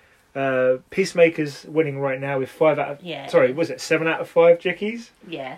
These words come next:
Speaker 1: Because it was in-, incredible.
Speaker 2: Incredible.
Speaker 1: Um, Bo-, Book of Boba Fett, we gave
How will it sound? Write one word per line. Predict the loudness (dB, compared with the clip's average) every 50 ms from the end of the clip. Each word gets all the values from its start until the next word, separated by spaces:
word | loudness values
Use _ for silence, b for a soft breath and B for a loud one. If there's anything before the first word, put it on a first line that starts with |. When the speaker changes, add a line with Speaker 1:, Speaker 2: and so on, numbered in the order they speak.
| _ _
Speaker 1:
Because | -12 -6 -4 -4 -4
it | -4
was | -6 -8 -10
in-, | -12 -12 -14 -14 -16
incredible. | -16 -16 -12 -10 -10 -10 -10 -10 -12
Speaker 2:
Incredible. | -12 -12 -10 -12 -12 -14 -16 -18 -18 -10 -4
Speaker 1:
Um, | -2 0 2 2 2 0 -2 -4 -12 -14 _ _ _ _ -2
Bo-, | 4 4 4 4 2
Book | 0 0 2 2 2
of | 2
Boba | 4 4 2 2 0
Fett, | 0 2 2 2 2 2
we | 0 0
gave | 4 4 4 4 4 2 -2 -8 -20